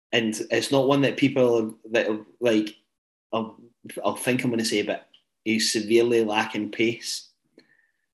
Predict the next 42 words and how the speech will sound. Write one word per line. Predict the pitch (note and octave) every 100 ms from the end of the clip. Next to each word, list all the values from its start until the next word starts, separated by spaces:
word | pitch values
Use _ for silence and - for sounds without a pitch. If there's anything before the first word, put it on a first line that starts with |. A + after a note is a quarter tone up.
| _ _ _ _ _
and | A2+
I | A2+
think | - A#2 G#2
that | B2 A2+ - - -
we'll | A#2 A2+
get | A2 A2
caught | - A2 G#2+
out | F#2
with | G#2
that | G#2 -
this | G2
season. | - G2+ G2 G2 - -
And | A2
I | A2
want, | A#2 F#2+
I | F#2+ A2+
want | A#2 G#2 G#2 - _
the | G#2+
listeners | G#2 G#2+ A#2 G#2
to | -
remember | G#2 G#2+ A2 G#2
this | G#2 -
when | G2
I | F#2+
say | A#2
it, | G#2+ -
because | - G2 - - - - _ _ _ _ _ _ _ _ _ _ _ _ _ _ _ _ -
anybody | B2+ C3 B2+ B2+
with | A#2+ A#2
pace, | B2+ A#2+ A2 A2
if |
that | A2+ A2+ G2+
ball | A#2+ A#2
comes | - A2+ G#2+
short | B2 A#2+
and | G#2
he's | G#2+
got | A2 -
to | A2
run | A2
out | A2 G#2+ -
for | - G2+ G2+